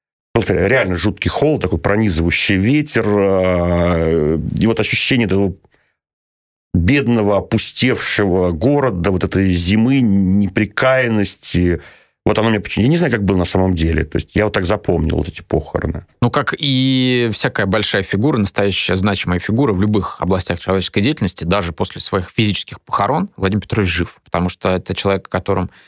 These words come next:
Speaker 2: написаны замечательные рассказы, а, не менее замечательным, а, о своего времени автора. Э, это человек, о котором снято уже в нашу эпоху кино, который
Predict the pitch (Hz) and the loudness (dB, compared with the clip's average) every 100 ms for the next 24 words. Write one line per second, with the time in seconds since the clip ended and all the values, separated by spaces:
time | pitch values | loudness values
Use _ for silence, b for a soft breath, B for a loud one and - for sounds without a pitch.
0 | b b b - 98 - 95 98 87 101 | b b b -2 -2 -2 -2 -2 0 0
1 | 87 82 92 92 92 - 156 139 135 b | 0 -2 0 0 -2 -2 0 0 -2 b
2 | b b b - 90 95 101 113 95 92 | b b b -6 -4 0 2 2 0 0
3 | 98 90 87 - 92 90 85 85 95 - | 0 -2 -4 -2 0 0 -2 -2 -4 -2
4 | 95 92 92 92 92 117 127 120 101 B | 0 2 0 0 0 -2 -2 -4 -4 B
5 | B B B B - 104 101 - 95 104 | B B B B -2 0 0 -2 -2 -2
6 | - 139 - - 98 110 92 92 - - | 0 -2 -2 -4 0 0 0 -2 -8 -8
7 | - 107 101 - 98 95 104 - - 113 | -2 0 0 -2 0 0 0 -2 0 0
8 | 143 - 104 98 113 101 92 - 110 117 | 0 0 -2 0 -2 -2 -4 -2 0 2
9 | 90 - _ 92 90 95 | -2 -6 _ -4 -2 -2